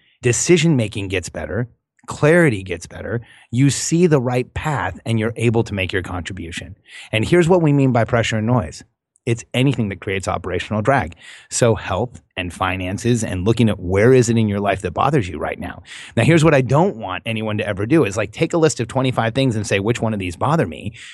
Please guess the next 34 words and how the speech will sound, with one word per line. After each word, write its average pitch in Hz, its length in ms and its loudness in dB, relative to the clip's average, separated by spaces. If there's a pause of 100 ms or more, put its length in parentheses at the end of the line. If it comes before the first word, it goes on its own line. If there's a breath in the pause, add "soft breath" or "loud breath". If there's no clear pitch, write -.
(180 loud breath)
Because 117 320 2
that 143 220 2
is 113 220 0
the, 113 340 0 (400 soft breath)
that's 151 220 0
the, 139 220 -2
that's 151 220 0
the 180 80 2
way 147 100 6
of, 127 80 2
like, 120 200 -4
actually 139 300 -2
creating 139 600 0
pressure 104 300 -6
and 85 100 -10
noise, - 320 -20
right? 135 340 -2 (640 soft breath)
The 143 80 -8
question 165 440 0
is, 135 160 -4 (100)
where, 143 440 -2
what's, 135 360 -4
where 143 380 -2
is 185 100 -2
pressure 160 300 -2
and 156 100 -4
noise 135 220 -2
in 135 80 -4
your 131 80 -2
life? 117 200 -4
And 131 160 -4
be 156 140 0
honest, 175 400 0
because 143 300 0